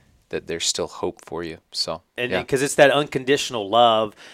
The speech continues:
Speaker 2: that, you know, sometimes we think we have to do all these things to, to earn things
Speaker 1: Yep.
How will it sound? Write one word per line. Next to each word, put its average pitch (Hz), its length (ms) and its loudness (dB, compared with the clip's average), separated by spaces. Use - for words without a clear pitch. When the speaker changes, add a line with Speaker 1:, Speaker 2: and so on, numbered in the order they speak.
Speaker 2:
that, 110 420 0
you 120 60 -12
know, 107 140 -6
sometimes 127 420 -4
we 113 80 -8
think 123 240 -10
we 117 140 -6
have 110 260 -2
to 98 160 -8
do 147 320 -2
all 117 120 4
these 110 220 -8
things 104 380 -10
to, 95 200 -8
to - 220 -6
earn 135 320 -2
things 90 580 -12
Speaker 1:
Yep. 87 160 -10